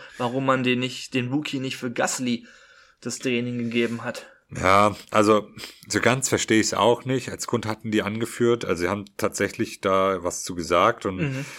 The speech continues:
Speaker 2: da ging es irgendwie darum, dass, ähm, die halt natürlich wie jedes Team aktuell noch ein paar Probleme mit dem Auto lösen wollen und deswegen Daten sammeln und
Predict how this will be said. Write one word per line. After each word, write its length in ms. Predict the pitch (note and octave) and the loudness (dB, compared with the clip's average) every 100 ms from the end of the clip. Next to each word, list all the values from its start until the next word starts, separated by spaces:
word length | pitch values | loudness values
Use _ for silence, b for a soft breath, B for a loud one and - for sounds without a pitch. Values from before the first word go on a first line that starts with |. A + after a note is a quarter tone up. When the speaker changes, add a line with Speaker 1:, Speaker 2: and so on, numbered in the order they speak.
| B | B
Speaker 2:
da 100 | - | -2
ging 180 | F2 G#2+ | 0 0
es 140 | G#2 | 0
irgendwie 360 | A2+ A#2 G#2+ F#2+ | 2 2 2 0
darum, 640 | G2 F#2+ G#2 G#2 G2+ G2 - B B B B B _ | 4 4 4 2 0 -6 -10 B B B B B _
dass, 400 | - F#2 - - | 4 4 2 0
ähm, 880 | - F#2+ F2+ F2+ F2 E2+ E2 E2 E2 E2 - - - | 0 2 4 4 2 -2 -6 -8 -12 -18 -20 -20 -16
die 200 | - F#2 | 0 4
halt 240 | F#2 - | 4 4
natürlich 460 | F#2 F2 A2+ G#2 - | -2 2 2 2 -2
wie 80 | E2 | -2
jedes 320 | F#2 A2 - | 0 0 -4
Team 220 | - A#2+ | -4 0
aktuell 260 | G2 - F2+ | 0 0 -2
noch 80 | F2 | -2
ein 60 | |
paar 140 | D#2+ F2 | -2 -4
Probleme 360 | D#2 G2+ C3 D3 | -4 2 2 2
mit 140 | C#3 | 0
dem 100 | B2 | 2
Auto 240 | A#2 A#2+ | 2 2
lösen 400 | A2+ A2+ A#2+ A2+ | 2 4 2 0
wollen 320 | G#2 G#2+ A2+ G2+ | 2 4 4 0
und 200 | F#2 E2+ | -6 -4
deswegen 300 | F2 - E2 | -4 -4 0
Daten 340 | F#2 A2 A2+ | 2 2 0
sammeln 360 | G#2 G#2 A2 G#2+ | 0 0 0 -2
und 260 | F2 F2 | -6 -8